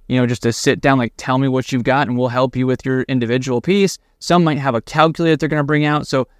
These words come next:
it'll be like a Google Slides presentation. You can put it in there and you can figure out the stuff on your own.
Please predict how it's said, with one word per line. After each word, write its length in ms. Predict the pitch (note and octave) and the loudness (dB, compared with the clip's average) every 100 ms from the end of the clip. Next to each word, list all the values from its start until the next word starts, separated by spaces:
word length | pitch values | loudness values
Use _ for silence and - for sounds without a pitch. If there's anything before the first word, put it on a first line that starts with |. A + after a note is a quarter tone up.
| _ | _
it'll 120 | C3 | -2
be 100 | C3 | 2
like 100 | A#2+ | 0
a 60 | G#2+ | 0
Google 280 | C#3 C3 B2 | 0 0 0
Slides 380 | - D3 D3+ | 2 2 0
presentation. 560 | - D3+ C#3+ D3+ C#3+ B2+ | -2 -2 0 0 0 -2
You 60 | A#2+ | -4
can 120 | A#2 | -4
put 140 | C#3+ | -2
it 100 | A#2 | 0
in 120 | D3+ | 2
there 120 | D3+ D3 | 2 2
and 60 | |
you 60 | B2 | 0
can 120 | A2+ | -2
figure 220 | B2+ B2+ | -2 0
out 80 | A#2+ | 0
the 60 | A#2+ | -2
stuff 240 | - A#2+ | -4 -4
on 80 | A2 | -2
your 140 | A#2+ | 2
own. 360 | F3+ F3 E3 | 2 4 0